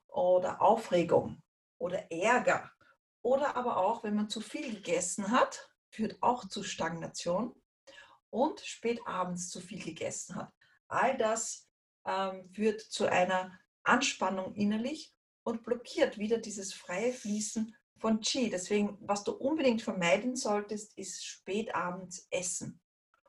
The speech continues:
und, ähm, viel Alkohol trinken. Weil das, ähm, die Krux dabei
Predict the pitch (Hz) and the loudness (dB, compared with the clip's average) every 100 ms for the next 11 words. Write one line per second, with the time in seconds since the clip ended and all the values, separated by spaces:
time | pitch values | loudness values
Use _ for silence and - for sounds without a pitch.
0 | _ _ 202 202 196 196 - 190 190 185 | _ _ -2 0 0 -4 -4 -2 0 -2
1 | 180 - 240 - 175 180 190 180 175 - | -10 -6 -4 2 0 0 -4 -4 -4 -2
2 | 175 160 - - - - 240 - - 208 | -4 -6 -10 -14 -14 -16 -16 -8 4 6
3 | 208 - 202 196 - - _ _ - 175 | 6 0 -2 -2 -6 -12 _ _ -6 -4
4 | 170 170 165 - - - - - - 214 | -4 -6 -8 -10 -10 0 2 2 2 4
5 | 185 185 294 | 6 6 6